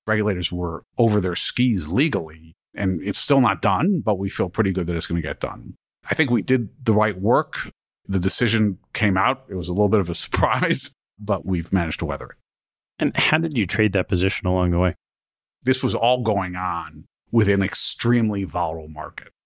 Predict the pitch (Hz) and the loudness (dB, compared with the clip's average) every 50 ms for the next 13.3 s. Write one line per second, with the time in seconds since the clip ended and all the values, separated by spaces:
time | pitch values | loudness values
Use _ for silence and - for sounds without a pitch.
0 | _ _ _ _ 107 120 123 117 107 101 107 98 - - - 131 131 120 98 80 | _ _ _ _ 0 2 2 2 2 2 0 -2 -2 0 0 0 0 0 -2 -4
1 | - 98 92 92 82 78 73 - - - - 104 101 - 101 92 - - - 208 | -4 -2 -2 -2 -2 -6 -8 -12 -10 -6 -4 -4 -2 -2 -2 -2 -2 2 0 0
2 | 185 - 76 71 80 85 - - 101 95 87 82 85 - - 98 92 - 113 - | 0 0 -6 -12 -14 -12 -4 0 0 0 0 0 -4 -6 -4 -2 -2 0 0 2
3 | 107 95 95 87 87 - - - _ - - 120 107 104 101 92 92 113 139 143 | 2 2 2 2 0 -4 -6 -10 _ -4 0 0 2 2 2 2 2 2 2 2
4 | - - - 127 - 123 117 110 104 113 101 95 87 101 95 92 90 95 98 - | 0 -2 -4 -2 0 2 0 2 2 2 2 2 2 0 0 0 0 -2 -2 -4
5 | - - - 101 95 - - - - 104 98 95 85 - 95 92 92 - 98 95 | -4 -4 -2 -2 -2 -2 -2 -2 0 2 2 2 0 0 -2 -2 0 0 0 -2
6 | - 104 87 82 - - 92 92 101 123 160 185 - - _ _ _ _ _ - | 0 0 0 -2 -2 0 0 2 2 2 0 -2 -6 -12 _ _ _ _ _ 0
7 | 127 120 113 123 123 - 127 104 90 107 101 98 95 107 98 - - - - - | 2 2 2 2 2 0 0 0 2 2 0 2 0 0 -2 -2 -4 -8 -6 -2
8 | - 156 160 - - - - - _ _ - 120 120 120 120 120 110 - 120 117 | -2 -2 -2 -2 -6 -8 -10 -14 _ _ -4 -2 0 2 0 0 0 0 2 2
9 | 110 101 98 135 127 123 113 120 113 113 - - 104 87 80 87 - - - 110 | 2 2 2 2 2 2 2 2 0 0 0 -2 -4 -4 -6 -10 -8 -2 0 0
10 | 117 - - 135 127 117 - - 131 120 113 113 - - - - 101 101 98 101 | 0 0 0 0 0 0 0 0 0 0 2 2 4 4 4 4 2 -2 -4 -6
11 | 101 95 87 98 92 90 92 95 104 113 - - - - _ _ _ _ _ _ | -6 -4 -2 -2 -2 -2 0 0 0 0 0 -2 -6 -10 _ _ _ _ _ _
12 | _ _ _ - 101 104 110 - - 107 - - 107 101 98 98 98 87 - _ | _ _ _ 0 2 2 2 2 0 -2 -4 -2 0 0 0 0 0 -2 -4 _
13 | _ - 101 95 92 | _ -2 0 0 0